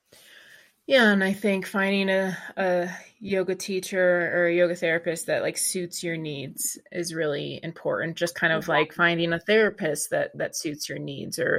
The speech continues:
Speaker 1: a doctor that suits your
Speaker 2: Yeah.
Speaker 1: needs. You don't wanna just go to,
Speaker 2: Mm-hmm.
Speaker 1: to anybody. You wanna go to someone who you tr-, can trust.
Speaker 2: Yes. Very, very good advice. Yes, I like that
Speaker 1: <laughs>
Speaker 2: analogy you put there.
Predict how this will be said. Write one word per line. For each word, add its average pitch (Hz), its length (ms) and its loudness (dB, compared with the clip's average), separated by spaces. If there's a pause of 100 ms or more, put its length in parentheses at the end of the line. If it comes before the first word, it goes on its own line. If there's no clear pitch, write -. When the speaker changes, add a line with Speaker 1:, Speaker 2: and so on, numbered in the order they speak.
(100)
Speaker 1:
a 151 60 -4
doctor 170 460 8
that 123 180 -2
suits - 320 -4
your 147 160 -6
Speaker 2:
Yeah. 185 140 6
Speaker 1:
needs. 175 320 2 (320)
You 180 100 0
don't 180 100 2
wanna 175 200 2
just 170 220 -4
go 170 180 4
to, 180 120 -4
Speaker 2:
Mm-hmm. 208 640 2
Speaker 1:
to - 80 -2
anybody. 180 480 2
You 160 100 0
wanna 160 200 0
go 156 120 2
to 156 80 0
someone 160 360 -2
who 165 120 -4
you 151 140 -2
tr-, - 160 -10
can 160 160 -10
trust. - 480 -2 (2000)
Speaker 2:
Yes. 180 280 6 (1000)
Very, 190 280 2 (220)
very 233 200 8
good 226 340 4 (360)
advice. 180 760 0
Yes, 185 300 6 (100)
I 208 100 4
like 214 200 4
that 226 120 2
Speaker 1:
<laughs> - 20 -2
Speaker 2:
analogy 185 400 4
you 180 160 -2
put - 240 -8
there. 160 160 4